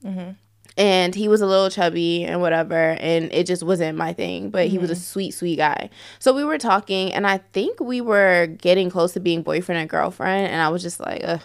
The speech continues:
Speaker 2: I just gotta find a way to get out of this."
Speaker 1: Mm.
Speaker 2: Whatever. And so me and my best friend used to do everything together. So, of course, I would bring the guy around, and, and they met, blah, blah. They started dating.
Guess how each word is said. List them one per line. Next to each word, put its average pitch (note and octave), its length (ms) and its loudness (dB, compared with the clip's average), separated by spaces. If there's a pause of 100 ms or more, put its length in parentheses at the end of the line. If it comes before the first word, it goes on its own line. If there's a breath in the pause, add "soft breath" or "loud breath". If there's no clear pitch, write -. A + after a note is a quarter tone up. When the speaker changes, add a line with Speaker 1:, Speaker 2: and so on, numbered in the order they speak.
Speaker 2:
I - 80 -14
just F3+ 160 -14
gotta - 160 -10
find G1+ 200 -14
a - 60 -12
way - 80 -10
to - 80 -12
get - 160 -12
out B2 160 -4
of - 80 -8
this." - 220 -6 (180)
Speaker 1:
Mm. A#3 280 -8
Speaker 2:
Whatever. E3+ 580 2 (480 soft breath)
And F#3+ 420 4
so F3 640 6
me G3 180 0
and G3+ 100 2
my F#3+ 100 4
best F3 180 0
friend F3 140 -4
used F3 120 -10
to E3 80 -6
do - 120 -8
everything E3+ 480 -2
together. - 420 -10
So, E3+ 140 -2
of D#3+ 100 -2
course, F3 280 2
I - 120 0
would D#3+ 140 0
bring D#3+ 180 -4
the D#3+ 80 -4
guy D#3 220 0
around, D3+ 260 -2
and, D#3 300 -10
and C#3+ 360 -8
they D#3 140 0
met, D3+ 260 -2
blah, D3+ 180 0
blah. C#3 320 -2 (580 soft breath)
They A#3+ 160 6
started D4+ 400 0
dating. F#3 420 -2